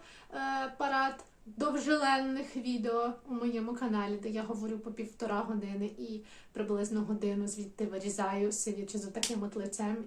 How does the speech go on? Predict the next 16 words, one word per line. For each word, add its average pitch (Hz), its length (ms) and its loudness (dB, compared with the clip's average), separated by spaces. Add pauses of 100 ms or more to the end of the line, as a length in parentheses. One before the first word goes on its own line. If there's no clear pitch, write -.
і 208 380 -6 (300)
думаючи: 208 520 0
«Господи, 226 500 -2
що - 280 -4
ця 254 220 0
жінка 220 440 0 (120)
на 196 300 -6 (160)
відео 214 440 -4
меле?». 190 420 -4 (360)
Не 277 220 4
забудьте 381 380 6
поставити 339 480 6
лайк, 294 300 4
підписатися 262 720 -2
на 349 80 -4
канал 285 480 4